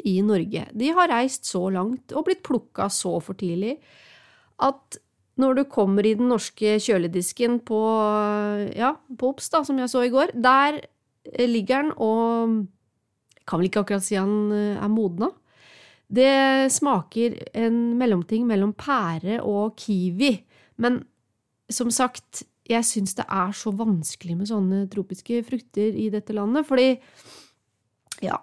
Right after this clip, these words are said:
jeg har aldri smakt en god stjernefrukt, for eksempel. Men tilbake til spørsmålet. Hva kan du lage av dragefrukt? Og, eh, jeg har googlet, jeg, for at, eh, jeg må si at jeg er ikke en hyppig, jeg er ikke den som kjøper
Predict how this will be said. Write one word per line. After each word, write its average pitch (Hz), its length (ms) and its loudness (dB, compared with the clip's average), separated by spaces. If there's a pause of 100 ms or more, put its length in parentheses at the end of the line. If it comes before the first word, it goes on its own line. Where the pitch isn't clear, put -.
(120)
jeg 208 100 2
har 247 300 2
aldri 226 340 2
smakt - 380 -6
en 220 100 2
god 190 240 0
stjernefrukt, 185 840 -6
for 247 120 -6
eksempel. 254 460 -4 (580)
Men 302 160 4
tilbake 294 320 4
til 262 120 0
spørsmålet. 196 500 -4 (720)
Hva 254 320 2
kan 214 220 4
du 247 100 2
lage 240 240 4
av 269 120 0
dragefrukt? 294 680 -2 (240)
Og, 285 640 4 (160)
eh, 254 240 4
jeg 262 200 2
har 269 200 2
googlet, 226 480 2 (100)
jeg, 339 100 -2
for 311 120 -4
at, 277 180 -6
eh, 262 380 2
jeg 247 80 -2
må 247 160 0
si 220 140 0
at 190 180 -4
jeg 214 80 -2
er - 160 -10
ikke 202 160 -2
en 202 80 2
hyppig, 180 1200 -2
jeg 214 100 -4
er - 160 -4
ikke 196 160 -6
den 185 140 -4
som 190 180 -6
kjøper - 640 -8